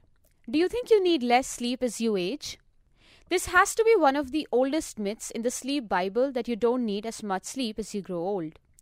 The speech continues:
It has been lamented and glorified in art, observed in family discussions, and accepted as a fact by the younger lot. It's time we stop any further perpetration of this myth.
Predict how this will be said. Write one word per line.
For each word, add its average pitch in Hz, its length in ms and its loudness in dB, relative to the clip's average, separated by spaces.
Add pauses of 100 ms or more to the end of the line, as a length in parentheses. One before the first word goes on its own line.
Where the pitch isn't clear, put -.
(420)
It 294 140 0
has 311 160 2
been 339 160 2
lamented 302 500 4
and 339 140 2
glorified 226 500 0
in 180 100 -6
art, 190 320 -4
observed 285 480 2
in 302 120 -2
family 202 340 -4
discussions, 196 680 -10
and 262 120 -6
accepted 339 560 -2
as 381 160 -4
a 320 60 -6
fact 190 360 -4
by 196 100 -6
the 196 120 -8
younger 190 320 -6
lot. 170 240 -10 (960)
It's - 240 -6
time 302 240 0
we 359 100 2
stop 277 480 0
any 302 240 0
further 240 320 0
perpetration 220 800 -4
of 185 100 -8
this 180 240 -8
myth. 233 320 -8